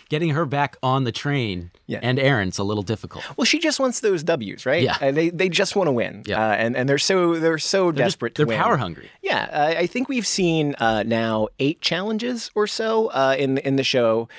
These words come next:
Speaker 2: uh, between the two tribes, and Laro's only come out on top twice. And by this point, uh, and, and when we get to the reward challenge, that they haven't even had that second win yet. They've only won once.
Speaker 1: Yeah.
Speaker 2: Uh, so it's what, w-, uh, one for six?
Speaker 1: Yeah.
Speaker 2: Uh,
Speaker 1: But doubling
Speaker 2: and
Speaker 1: up your win.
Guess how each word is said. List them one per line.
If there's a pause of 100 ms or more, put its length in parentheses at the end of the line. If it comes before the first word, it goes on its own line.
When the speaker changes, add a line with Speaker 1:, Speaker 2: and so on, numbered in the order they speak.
(180)
Speaker 2:
uh,
between
the
two
tribes,
and
Laro's
only
come
out
on
top
twice. (360)
And
by
this
point,
uh,
and,
and
when
we
get
to
the
reward
challenge,
that
they
haven't
even
had
that
second
win
yet. (120)
They've
only
won
once.
Speaker 1:
Yeah. (220)
Speaker 2:
Uh,
so
it's
what,
w-,
uh,
one
for
six?
Speaker 1:
Yeah.
Speaker 2:
Uh,
Speaker 1:
But
doubling
Speaker 2:
and
Speaker 1:
up
your
win.